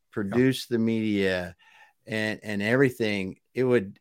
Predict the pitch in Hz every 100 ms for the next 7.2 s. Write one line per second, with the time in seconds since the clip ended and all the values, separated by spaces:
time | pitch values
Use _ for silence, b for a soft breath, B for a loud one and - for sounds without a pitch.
0 | _ 117 110 98 - - 135 147 123 104
1 | 98 95 - 104 - 92 95 110 110 95
2 | - 101 92 92 101 98 98 98 101 98
3 | 101 98 98 - 120 110 110 110 107 92
4 | 95 92 90 - 90 95 95 110 117 113
5 | 107 - 107 95 107 101 104 95 101 101
6 | 98 98 98 95 107 104 104 110 107 98
7 | 92